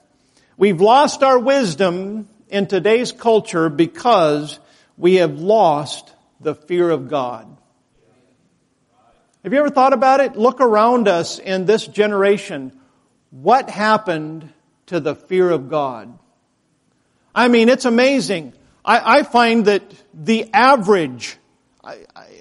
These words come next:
I'll throw an arbitrary figure. This is the way that I perceive it. I'm not saying that my statistic is accurate. The way that I perceive it, I would have to say that ninety percent of every preacher that's standing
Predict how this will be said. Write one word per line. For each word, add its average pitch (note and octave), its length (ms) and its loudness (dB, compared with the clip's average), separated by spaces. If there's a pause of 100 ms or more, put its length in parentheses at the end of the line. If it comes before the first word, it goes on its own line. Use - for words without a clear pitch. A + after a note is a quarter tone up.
(160)
I'll A#3 140 0
throw B3 280 2
an G#3 60 0
arbitrary G#3 640 4
figure. A#3 340 0
This G#3+ 240 0
is A3 220 -4
the G#3 120 0
way G#3+ 220 2
that G3+ 160 0
I G3 140 2
perceive G3 580 -4
it. C3 160 -8 (640)
I'm F3 140 -8
not G3 200 2
saying G#3 400 -2
that E3+ 180 0
my F3 220 0
statistic E3+ 840 -4
is F3 160 -2
accurate. F3+ 580 -4 (520)
The F3+ 120 2
way A#3 360 2
that G#3+ 180 2
I G#3+ 200 4
perceive G3 720 -2
it, F#3 260 -2
I G#3+ 140 0
would A#3+ 100 0
have G3+ 200 0
to F#3 100 -4
say G3+ 280 0
that E3+ 240 -2
ninety G#3 460 -2
percent G#3+ 520 -4
of D3+ 140 0
every F#3+ 300 0
preacher G#3+ 500 -2
that's E3 260 -6
standing G#3+ 580 -4